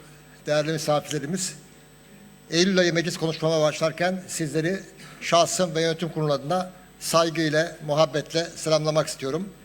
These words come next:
Yaz dönemi biliyorsunuz iki ay toplantılarımızı hibrit olarak yaptık.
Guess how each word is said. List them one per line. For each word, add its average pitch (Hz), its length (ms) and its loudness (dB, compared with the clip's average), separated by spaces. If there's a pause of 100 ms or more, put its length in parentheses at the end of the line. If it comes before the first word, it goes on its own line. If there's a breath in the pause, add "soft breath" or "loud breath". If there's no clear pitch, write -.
(520 loud breath)
Yaz 170 260 4
dönemi 170 340 2 (120)
biliyorsunuz 160 480 -2
iki 156 240 -2
ay 160 160 2
toplantılarımızı 156 640 -2
hibrit 151 260 -2
olarak 139 280 0
yaptık. 185 420 -4